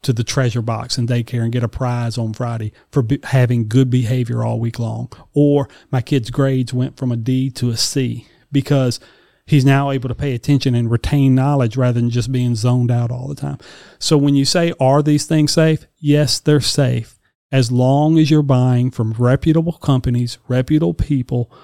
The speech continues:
uh, professionals who are making the product, that's where it's safe. It's where you get into the vape shops or the gas stations where they're products without ingredient labels, products that have additives in 'em. It's a lower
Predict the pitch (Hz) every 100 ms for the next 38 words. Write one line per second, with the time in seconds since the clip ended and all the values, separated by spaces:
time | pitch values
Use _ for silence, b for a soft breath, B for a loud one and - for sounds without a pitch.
0 | b b b _ 139 131 - - 127 151
1 | 143 - 156 - 160 151 147 151 170 165
2 | 160 - 123 117 139 - b b b b
3 | _ _ _ _ _ _ _ _ - 139
4 | 143 - 143 127 - 139 120 123 - -
5 | 135 127 127 123 147 151 147 143 127 120
6 | 139 143 - 139 139 143 - 127 117 135
7 | 139 131 - 139 139 139 131 127 120 113
8 | - 139 139 139 - 120 131 135 b b
9 | 123 117 123 190 202 196 196 190 185 180
10 | 175 165 - 147 143 - 123 113 110 -
11 | _ 170 180 180 180 170 160 170 170 160
12 | - B B 147 123 131 120 139 160 175